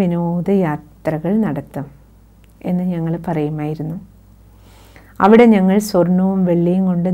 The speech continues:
നിർമ്മിച്ച കൊട്ടാരങ്ങളിലായിരിക്കും താമസിക്കുക. ഇന്ന് ഇവിടെ ലഭിക്കുന്ന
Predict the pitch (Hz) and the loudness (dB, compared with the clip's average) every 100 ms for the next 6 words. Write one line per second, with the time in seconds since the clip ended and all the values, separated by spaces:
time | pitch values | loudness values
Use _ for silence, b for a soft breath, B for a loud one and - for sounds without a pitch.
0 | 175 165 165 165 185 190 175 165 165 160 | -2 -4 -6 -6 -8 -6 -6 -6 -6 -4
1 | 175 180 185 175 156 160 175 196 214 190 | -4 -4 -2 -2 -4 -8 -10 -8 -6 -8
2 | 185 175 165 151 135 135 - _ - _ | -10 -12 -10 -10 -10 -12 -20 _ -20 _
3 | b b b b b b b 202 208 190 | b b b b b b b 2 4 4
4 | 175 - - 196 196 247 214 185 180 185 | 0 -6 -2 2 4 6 4 2 -4 -2
5 | 175 | -2